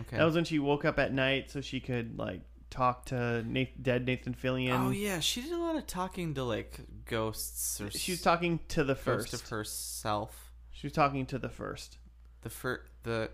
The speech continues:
Speaker 2: The,
Speaker 1: ghost of
Speaker 2: the,
Speaker 1: herself
Speaker 2: the big,
Speaker 1: was a,
Speaker 2: the,
Speaker 1: the first?
Speaker 2: it was taking on,
Speaker 1: Oh.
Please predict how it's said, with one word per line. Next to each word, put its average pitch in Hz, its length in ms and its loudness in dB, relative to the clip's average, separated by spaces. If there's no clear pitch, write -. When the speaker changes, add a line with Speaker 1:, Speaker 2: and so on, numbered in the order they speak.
Speaker 2:
The, 147 120 6
Speaker 1:
ghost 139 280 2
of 135 140 -6
Speaker 2:
the, 143 80 -4
Speaker 1:
herself 131 580 2
Speaker 2:
the 147 80 2
big, 143 160 6
Speaker 1:
was 131 220 2
a, 127 80 -4
Speaker 2:
the, 147 140 6
Speaker 1:
the 131 80 2
first? - 580 -6
Speaker 2:
it 165 80 4
was 147 180 0
taking 151 460 0
on, 123 640 2
Speaker 1:
Oh. 107 760 -4